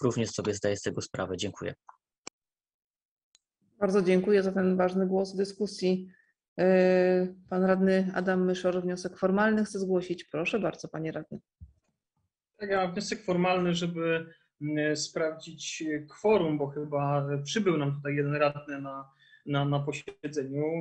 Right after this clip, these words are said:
Speaker 3: mianowicie radny Tomasz Banasik. Nie powsta-, nie, nie, żadna kwestia praw-, natury prawnej nie powstała, więc nie wiem, w jakim trybie, e, adwokat Tomasz Banasik chce zabierać głos. Ja bym prosił panią przewodniczącą, żeby to wyjaśnił, w jakim trybie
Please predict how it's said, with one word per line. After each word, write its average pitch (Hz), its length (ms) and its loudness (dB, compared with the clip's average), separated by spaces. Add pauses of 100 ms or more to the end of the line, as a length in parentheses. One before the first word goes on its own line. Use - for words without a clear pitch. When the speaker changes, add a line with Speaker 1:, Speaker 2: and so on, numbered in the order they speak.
Speaker 3:
mianowicie 147 720 -4
radny 151 240 -2
Tomasz 170 300 0
Banasik. 143 520 -4 (440)
Nie 156 120 -2
powsta-, 156 360 -2
nie, 156 160 -2
nie, 156 140 -2
żadna 156 380 0
kwestia 151 420 -2
praw-, 156 340 0
natury 151 280 -4
prawnej 147 380 -4
nie 151 100 -2
powstała, 147 540 -2
więc 170 160 -4
nie 175 100 2
wiem, 180 140 0
w 180 40 0
jakim 175 280 -4
trybie, 147 560 2 (400)
e, 143 520 2
adwokat 147 380 -4
Tomasz 143 220 -6
Banasik 143 420 -2
chce 147 200 -6
zabierać 143 420 0
głos. 156 320 0
Ja 175 80 -4
bym 160 140 -8
prosił 156 260 -12
panią 156 180 -8
przewodniczącą, 151 560 -16
żeby 180 160 -8
to 202 120 -2
wyjaśnił, 175 500 0 (440)
w - 20 -10
jakim 180 280 0
trybie 143 260 2